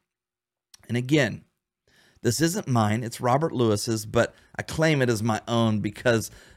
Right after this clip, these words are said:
um, it's like that baton that when you're running the race, you hand it off to people. And so Robert Lewis handed it off to me through his curriculum, and I hand it off to people. When I'm talking to men before they get married, I'm like, "Check this out.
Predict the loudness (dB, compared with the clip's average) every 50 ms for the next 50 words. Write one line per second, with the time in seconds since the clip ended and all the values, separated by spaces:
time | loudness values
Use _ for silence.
0 | -4 -2 2 2 2 2 2 0 0 0 2 0 0 2 0 0 0 -2 -6 -10
1 | -10 -8 -4 -2 0 2 2 2 2 0 -2 -2 -2 -2 -2 -2 -2 0 0 0
2 | 0 0 0 -2 -2 -2 0 2 4 4 4 2 2 -2 -6 -10 -14 -18 -20 -20
3 | _ -12 -8 -8 -4 -2 -2 0 0 0 0 2 2 2 2 0 -2 -8 -8 -4
4 | -4 -2 -2 -2 -2 -2 -2 -2 -2 -4 -6 -4 -2 -2 0 2 4 4 4 2
5 | 0 0 2 2 2 4 2 2 -2 -4 -4 -2 -2 -2 -4 -2 -2 0 0 0
6 | 0 -2 -4 -4 -4 -2 0 0 0 0 -2 -2 -2 0 2 2 2 2 -2 -4
7 | -4 -2 0 0 0 -2 -4 -4 -2 -2 -4 -6 -14 -20 -20 -20 _ _ -6 -2
8 | -2 -2 -2 -2 -2 -2 -2 -2 0 2 2 2 2 2 0 -6 -10 -6 -4 -4
9 | -4 -4 -4 -4 -2 -2 -2 -2 -2 -2 -2 -2 -2 -2 -4 -4 -2 0 0 0
10 | 0 0 -2 -4 -4 -2 -2 -2 -2 -2 -2 -2 -4 -4 -2 -2 0 0 2 0
11 | 0 -2 -4 -2 -2 -2 -4 -6 -8 -10 -10 -8 -8 -8 -8 -8 -6 -2 0 2
12 | 2 2 0 -2